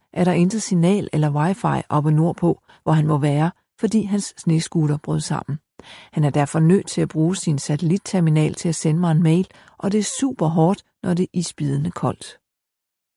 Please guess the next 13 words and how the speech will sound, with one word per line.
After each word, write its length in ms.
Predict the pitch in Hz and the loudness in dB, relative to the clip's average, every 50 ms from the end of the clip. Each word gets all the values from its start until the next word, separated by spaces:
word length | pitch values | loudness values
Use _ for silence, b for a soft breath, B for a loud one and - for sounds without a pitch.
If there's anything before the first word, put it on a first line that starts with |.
| _ | _
Puggle 360 | - 202 170 156 143 170 175 - | 0 2 2 4 4 2 2 2
er 100 | 156 156 | 2 2
navnet 440 | 151 156 160 - - 190 170 160 | 2 2 2 2 4 6 6 6
på 180 | - 175 165 - | 4 0 -2 2
en 200 | - 165 151 151 | 4 4 6 6
næbdyrunge. 720 | 151 156 180 214 - - 214 175 - 156 147 143 147 147 - b b b b b | 6 6 6 4 4 4 4 4 4 2 0 0 0 -2 -4 b b b b b
Far 260 | b - - 156 156 160 | b -4 -2 0 0 2
filmer 340 | - - 175 160 160 160 | 2 4 6 6 6 6
dyreprogrammer, 800 | 147 - 175 156 156 180 - - 208 185 - 175 156 160 160 170 | 4 6 6 6 6 6 4 2 0 -2 0 -2 0 0 0 0
og 180 | - - - 208 | 0 2 4 4
han 120 | 226 247 - - | 4 4 4 2
elsker 320 | - 208 202 - - - 226 | 2 2 2 2 0 2 4
næbdyr. 500 | 202 170 147 - - - - 151 143 | 4 4 4 2 -2 -2 -2 -2 -2